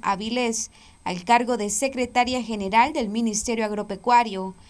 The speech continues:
quien también ejercía este cargo desde el dos mil diecisiete.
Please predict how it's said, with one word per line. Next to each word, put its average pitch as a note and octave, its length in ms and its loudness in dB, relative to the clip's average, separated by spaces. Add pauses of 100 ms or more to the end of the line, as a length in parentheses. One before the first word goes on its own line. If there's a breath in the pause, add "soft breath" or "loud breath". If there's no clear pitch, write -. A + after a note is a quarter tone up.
(160 soft breath)
quien F3+ 180 -4
también G#3+ 600 0
ejercía B3+ 580 -2
este B3 220 -4
cargo A#3 480 0
desde B3 360 -2
el A#3 120 -2
dos C#4+ 180 -4
mil A3 240 -4
diecisiete. G3 880 -4